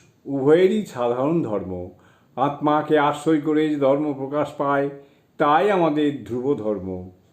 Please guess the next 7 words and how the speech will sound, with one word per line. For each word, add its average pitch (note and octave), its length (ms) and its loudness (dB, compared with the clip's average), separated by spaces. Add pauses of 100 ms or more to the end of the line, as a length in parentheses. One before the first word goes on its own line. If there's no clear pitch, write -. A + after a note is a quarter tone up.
(500)
আধ্যত্ব D#3+ 560 -2 (120)
ধর্ম। F2 300 -8 (600)
এই D3+ 200 6 (120)
ধর্মের E3 540 4
বিকাশেই F3 560 4 (1040)
মনুষ্যত্বের D#3 800 0
শ্রেষ্ঠ C3+ 360 -6